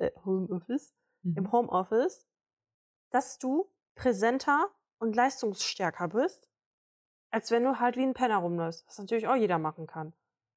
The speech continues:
Speaker 2: Glaub ich auch.
Speaker 1: Okay. These haben wir jetzt bestätigt. <laughs>
Speaker 2: Also,
Speaker 1: Weil
Speaker 2: bei, bei mir ist das auf jeden Fall so,
Speaker 1: bei mir
Speaker 2: deswegen
Speaker 1: ist es auch so.
Speaker 2: wenn ich,
Speaker 1: Weil
Speaker 2: äh,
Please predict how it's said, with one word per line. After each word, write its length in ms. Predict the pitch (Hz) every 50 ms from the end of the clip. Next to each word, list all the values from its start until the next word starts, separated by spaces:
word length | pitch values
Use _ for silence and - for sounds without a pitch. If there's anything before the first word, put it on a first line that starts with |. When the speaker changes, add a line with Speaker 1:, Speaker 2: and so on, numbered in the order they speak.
| _ _ _
Speaker 2:
Glaub 180 | 233 233 233 247
ich 160 | - - -
auch. 180 | 131 151 - - _ _ _ _ _ _ _ _ _ _ _ _ _ -
Speaker 1:
Okay. 320 | 262 262 - - 175 170 - _ _ _ _ _ _ _ _ _ _ _ _ _ _ _ _ _ -
These 420 | - 233 226 214 226 226 220 233 _ _ _ _ _ -
haben 160 | 208 202 196
wir 200 | 190 190 190 -
jetzt 260 | - 175 170 - _ _
bestätigt. 420 | 190 - - - - - - - _ _
<laughs> 280 | - - 220 - - _ _ _ - - - _ _
Speaker 2:
Also, 400 | - 208 208 208 202 202 190 180
Speaker 1:
Weil 260 | 175 226 - 254 269
Speaker 2:
bei, 20 | 240 208 247
bei 20 | 247
mir 260 | 247 254 262 233 214
ist 100 | 208 208
das 140 | 196 180 185
auf 160 | 185 180 196
jeden 180 | 180 175 180
Fall 220 | 180 170 165 170 -
so, 80 | 170
Speaker 1:
bei 40 | 175 170
mir 40 |
Speaker 2:
deswegen 400 | 170 185 180 - - 262 254 254
Speaker 1:
ist 140 | 262 - 170
es 80 | 175 185
auch 180 | - 196 202
so. 320 | 202 - - 190 185 202 - _ _ _ -
Speaker 2:
wenn 100 | 208 214
ich, 240 | 240 269 277 285 302
Speaker 1:
Weil 60 | -
Speaker 2:
äh, 100 | 220 220